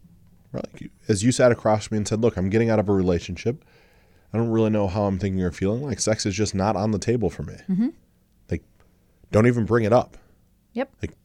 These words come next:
Speaker 1: don't know when I'll be ready. If that's an issue, I get it. Just go somewhere else.
Speaker 2: Yep.
Speaker 1: That gives me the opportunity from a very transparent place to decide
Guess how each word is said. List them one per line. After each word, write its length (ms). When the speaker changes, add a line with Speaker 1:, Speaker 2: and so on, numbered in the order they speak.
Speaker 1:
don't 180
know 120
when 160
I'll 80
be 100
ready. 240
If 60
that's 180
an 60
issue, 320
I 140
get 180
it. 140
Just 160
go 100
somewhere 300
else. 340
Speaker 2:
Yep. 180
Speaker 1:
That 240
gives 280
me 180
the 140
opportunity 560
from 180
a 60
very 240
transparent 520
place 240
to 60
decide 440